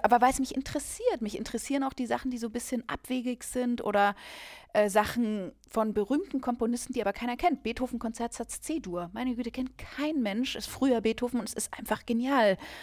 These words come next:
Und ich spiele sowas gerne. Die Gefahr ist dann natürlich, dass man dann immer für so komische Sachen <laughs> angefragt wird, <laughs> weil die schon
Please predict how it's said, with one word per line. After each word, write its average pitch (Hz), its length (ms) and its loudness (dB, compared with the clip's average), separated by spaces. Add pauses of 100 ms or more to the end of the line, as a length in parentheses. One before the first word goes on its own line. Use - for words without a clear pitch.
(280)
Und 208 440 2
ich - 200 2
spiele 247 360 8
sowas 165 360 0
gerne. 160 400 0 (380)
Die 170 80 -8
Gefahr 165 400 6
ist 269 140 0
dann 254 100 4
natürlich, 247 720 0 (160)
dass 202 180 4
man 196 140 0
dann 196 160 2
immer 233 160 2
für 233 120 0
so 190 120 2
komische 220 380 0
Sachen 226 260 0
<laughs> - 40 -6
angefragt - 600 4
wird, 302 180 12
<laughs> 277 800 10
weil 262 100 8
die 294 140 6
schon 285 100 12